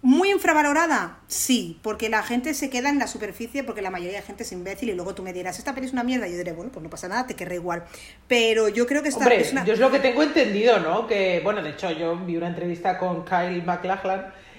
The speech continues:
Speaker 2: y él decía como que ellos grabaron la película y luego cuando la vieron se quedaron bastante perplejos de que fuera tan mala, porque por lo visto el material que habían rodado no era tan malo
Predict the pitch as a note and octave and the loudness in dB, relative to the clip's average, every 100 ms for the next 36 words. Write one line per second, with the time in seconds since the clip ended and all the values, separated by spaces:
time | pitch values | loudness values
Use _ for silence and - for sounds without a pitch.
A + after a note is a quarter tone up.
0 | F#3 - A3+ G#3 F#3+ F3 F3+ - F#3+ F#3 | -20 -14 -6 -2 0 0 -2 0 2 2
1 | G3+ G3 G#3 F#3 F3+ F3+ F#3 F#3 F3+ F3+ | 0 -4 -2 0 0 0 -2 0 2 2
2 | F#3 F#3 G3 G3 G3 G3+ F3+ E3 E3+ F3 | 4 2 2 0 0 2 2 0 0 0
3 | F3 F3 F3 F3+ F#3 E3+ D#3+ E3 E3 F3 | 0 0 -2 -4 -2 -2 0 -2 -2 -4
4 | E3+ F3+ D3+ F3+ E3+ F3 F3+ F3+ F#3 D#3+ | -4 -4 -2 -4 -4 -6 -6 -4 -2 -2
5 | D#3+ D3+ C#3 A3 F#3 D#3 D3+ D3+ D#3+ D#3 | -2 -4 0 2 2 0 -6 -4 -4 -4
6 | E3 E3+ E3 E3 E3 F3 E3+ E3 E3+ E3 | -6 -4 -4 -4 -4 -4 -2 -2 -2 -2
7 | E3+ F3 F3 G3 | -2 0 2 2